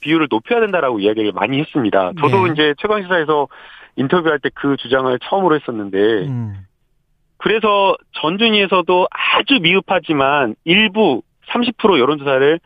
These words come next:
Speaker 1: 반영한 겁니다. 사실은 이것도 실망스러운 아니죠.
Speaker 2: 예.
Speaker 1: 그런데 그마저도 돌려버린 거기 때문에 문제가 있다라고 보는 겁니다.
Speaker 2: 그러면 그, 이거를 받아들일 수가 없나요?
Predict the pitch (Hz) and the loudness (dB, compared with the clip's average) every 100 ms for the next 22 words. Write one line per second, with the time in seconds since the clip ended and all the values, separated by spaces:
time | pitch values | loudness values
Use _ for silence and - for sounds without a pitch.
0 | _ - 117 156 143 113 92 95 - 233 | _ -6 -2 0 0 -2 -2 -2 -2 0
1 | 277 240 151 160 - 151 202 214 196 160 | 2 2 2 0 -2 -4 0 0 2 2
2 | 143 127 - - - - _ _ _ _ | 2 0 -6 -20 -20 -20 _ _ _ _
3 | 95 113 127 107 107 107 92 131 120 117 | -4 -2 0 2 4 2 -2 -4 -2 -4
4 | 175 - 175 180 - 226 208 123 151 160 | -6 -2 0 -2 0 0 2 2 0 0
5 | 156 - 123 127 143 135 - 110 120 110 | 0 0 0 2 2 0 -2 -2 -2 -2
6 | 113 107 110 - 170 143 139 110 - 113 | -2 -2 -6 -2 0 2 2 0 -2 -2
7 | 131 139 120 107 95 _ _ _ _ _ | 0 2 0 -2 -6 _ _ _ _ _
8 | _ - - 143 123 104 - 90 85 - | _ -12 -4 -2 -2 -4 -10 -14 -14 -20
9 | - _ _ - 185 185 185 180 143 113 | -20 _ _ 0 2 4 4 4 2 -2
10 | - - 165 151 147 139 135 127 117 113 | -8 0 2 4 4 4 2 0 -2 -6
11 | - 135 139 175 139 - 127 151 165 139 | -8 -4 2 2 2 -2 0 0 0 0
12 | 165 190 - 202 208 123 120 151 127 117 | 0 -2 -6 -2 0 0 0 0 0 0
13 | 185 | -4